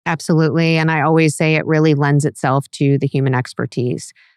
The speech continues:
We talked about the importance of intelligence earlier. It really is that human expertise that can lend itself to these situations. We have professionals on our team, and I know other people have professionals on their team. A lot of businesses actually hire and have teams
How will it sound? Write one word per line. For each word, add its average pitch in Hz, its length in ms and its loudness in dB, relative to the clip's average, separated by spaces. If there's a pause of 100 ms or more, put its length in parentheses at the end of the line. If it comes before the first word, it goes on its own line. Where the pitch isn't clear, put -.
(140)
We 147 80 0
talked 127 260 -2
about 135 220 0
the 156 80 2
importance 143 440 0
of 143 100 -2
intelligence 135 640 0
earlier. 139 500 2
It 113 80 -2
really 151 480 2
is 143 200 2
that 135 200 0
human 143 320 0
expertise 135 680 -4
that 139 120 -2
can 139 180 -2
lend 131 200 0
itself 135 360 -4
to - 80 -8
these 139 180 -4
situations. 139 840 -2 (300)
We 147 100 2
have 135 140 0
professionals 143 580 -2
on 139 140 2
our 139 160 2
team, 156 320 2
and 147 100 2
I 143 60 2
know 139 200 0
other 143 200 0
people 143 420 -2
have 135 180 -2
professionals 143 540 -4
on 135 140 -2
their 165 220 2
team. 156 420 2
A 151 140 -4
lot 143 240 0
of 143 80 -2
businesses 143 680 -2
actually 135 600 -2 (380)
hire 175 560 2
and 131 460 0
have 139 260 -4
teams 156 520 2